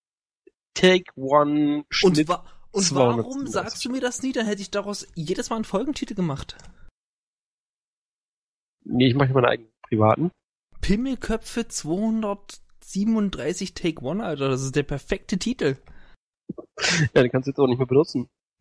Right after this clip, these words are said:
Speaker 2: Doch, ich werde genau den benutzen. Deswegen habe ich ihn grad extra nochmal ausgesprochen, damit ich ihn
Speaker 1: <laughs>
Speaker 2: auf der Aufnahme höre. Und da wieder weiß, stimmt.
Speaker 1: <laughs>
Speaker 2: Also,
Speaker 1: Sehr gut.
Speaker 2: Kinder.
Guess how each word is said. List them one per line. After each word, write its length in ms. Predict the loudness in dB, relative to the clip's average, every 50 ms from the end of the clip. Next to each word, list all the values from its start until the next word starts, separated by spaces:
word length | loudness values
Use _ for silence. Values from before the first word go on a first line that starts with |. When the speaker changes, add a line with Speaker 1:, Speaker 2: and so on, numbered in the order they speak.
| _ -8
Speaker 2:
Doch, 160 | -6 -6 -6
ich 140 | -4 0 0
werde 180 | 2 2 2 0
genau 300 | -2 -2 0 0 -2 -2
den 300 | 0 0 0 0 0 -2
benutzen. 380 | -4 -6 -6 -8 -8 -10 -10
Deswegen 240 | -8 -8 -6 -6 -4
habe 100 | -6 -6
ich 80 | -6 -6
ihn 80 | -6
grad 200 | -6 -8 -8 -8
extra 300 | -10 -10 -10 -8 -6 -6
nochmal 240 | -4 -4 -4 -4 -2
ausgesprochen, 640 | -2 -4 -2 0 0 0 2 0 0 0 0 0
damit 220 | 0 0 0 0 0
ich 100 | 0 -2
ihn 60 | 0
Speaker 1:
<laughs> 120 | 2 2
Speaker 2:
auf 120 | 2 2 0
der 140 | -4 -4 -4
Aufnahme 440 | -4 -4 -2 -4 -4 -2 -2 -2
höre. 320 | -2 -2 -2 -4 -6 -8 -10 -12 -16 -20 -20 -20 -20 -20 _ _ _ _ _ _ _ _ _ _ _ _ _ _ _ _ _ _ _ _ _ _
Und 120 | -8 -4 -2
da 80 | 0
wieder 140 | 0 0 2
weiß, 440 | 2 2 0 0 -2 -6 -10 -12 -18 -20 -16
stimmt. 800 | -10 -10 -8 -8 -10 -14 -18 -16 -14 -14 -14 _ _ -20 -20 -20 -20 -20 -20 -20 -20 -20 -20 _ _ _ _ _ _ _ _ _ _ _ _ _ _
Speaker 1:
<laughs> 100 | -2 2
Speaker 2:
Also, 380 | 4 4 4 4 4 2 0 0
Speaker 1:
Sehr 120 | 0 0
gut. 220 | 0 -2 -8 -10 -12
Speaker 2:
Kinder. 760 | -12 -14 -14 -14 -14 -18 -20 -20 -20 -20 -20 -20 -20 -20